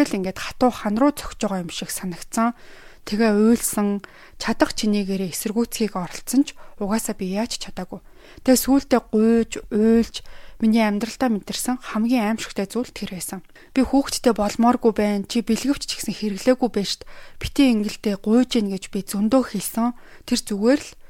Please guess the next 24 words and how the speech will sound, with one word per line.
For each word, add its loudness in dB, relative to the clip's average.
шал -4
өөр -2
хүн -2
болцсон -10
байсан. -12
Би 4
уйлаад 2
тэндээс -2
гарах -10
гэжсэн -4
чинь, 0
"Чи 2
энд 2
хонохгүй 0
мүү?" 2
гэж -14
асуусан. -4
"Чи 2
ахаад 0
намайг -4
хүчин -6
төхнө -2
үү?" -16
гэж -10